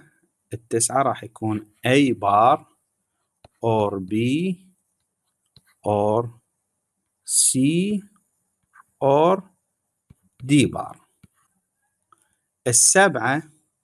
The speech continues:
طبعًا هذا معناه كم، كم بت أحتاج، كم متغير أحتاج؟ التسعة، التسعة، لاحظوا التسعة هي شكلها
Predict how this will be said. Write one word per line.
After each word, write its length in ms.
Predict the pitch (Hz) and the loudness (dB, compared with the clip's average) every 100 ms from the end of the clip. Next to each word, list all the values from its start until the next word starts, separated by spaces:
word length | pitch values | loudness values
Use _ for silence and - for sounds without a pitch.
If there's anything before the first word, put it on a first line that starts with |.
| _ _ _ _ _ | _ _ _ _ _
طبعًا 220 | - 120 135 | 0 2 4
هذا 220 | 147 147 | 4 4
معناه 280 | 139 143 143 | 4 2 0
كم، 380 | 180 202 180 156 - _ _ - - | 0 -2 -2 -6 -20 _ _ -20 -4
كم 220 | 160 202 | 0 0
بت 220 | 190 180 | 0 -4
أحتاج، 420 | 127 - - 135 151 | -4 -4 0 0 0
كم 140 | - 202 | -2 -2
متغير 560 | 220 180 151 139 120 | -2 -2 -2 0 -2
أحتاج؟ 480 | 117 - 110 107 - 117 | -4 -6 -6 -6 -10 -16
التسعة، 520 | - 175 190 - 135 - - - | -4 2 4 2 -4 -10 -20 -16
التسعة، 560 | - 190 - 139 131 _ _ _ | -6 -4 -2 -4 -8 _ _ _
لاحظوا 440 | 131 170 - 123 - | 0 0 -2 -12 -14
التسعة 540 | - - 190 190 151 147 | -10 0 0 0 -2 -2
هي 300 | 147 151 147 | -2 -4 -4
شكلها 640 | - - 185 147 139 139 | -8 -4 -2 2 2 0